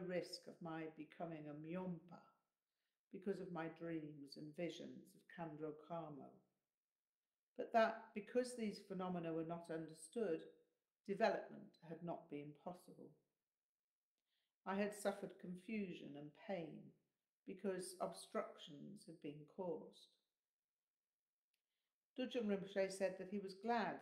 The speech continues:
that there had been good friends with good parents in my life, because this had given me confidence.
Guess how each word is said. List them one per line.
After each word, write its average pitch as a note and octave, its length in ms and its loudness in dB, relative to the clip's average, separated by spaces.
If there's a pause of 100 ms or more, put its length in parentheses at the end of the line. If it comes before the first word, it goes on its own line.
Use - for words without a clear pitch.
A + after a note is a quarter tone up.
that - 160 -8
there E3+ 180 6
had E3+ 180 -4
been E3+ 280 -2
good G3 140 2 (140)
friends E3+ 640 -2
with D#3 220 -10
good F3+ 160 -4 (120)
parents F3 540 0
in D3+ 160 -6
my D3 140 -8
life, C#3 340 -8 (800)
because G#3 260 0
this F#3 220 -4
had F3 200 -6
given E3 280 -4
me D#3+ 140 -6 (120)
confidence. - 720 -6